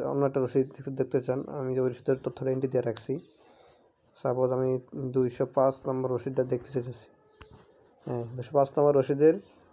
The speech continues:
পাঁচ হাজার এক থেকে পাঁচ হাজার ছয়টা মা-, মোট ছয়টা পেজ এন্ট্রি হয়েছে। ছয়টা, ওই রসিদের যেহেতু পঞ্চাশটা পেজ, ওটা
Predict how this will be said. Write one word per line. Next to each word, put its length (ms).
পাঁচ 140
হাজার 260
এক 140
থেকে 240
পাঁচ 120
হাজার 260
ছয়টা 300
মা-, 200
মোট 120
ছয়টা 340
পেজ 200
এন্ট্রি 220
হয়েছে। 220
ছয়টা, 320
ওই 120
রসিদের 380
যেহেতু 160
পঞ্চাশটা 480
পেজ, 180
ওটা 140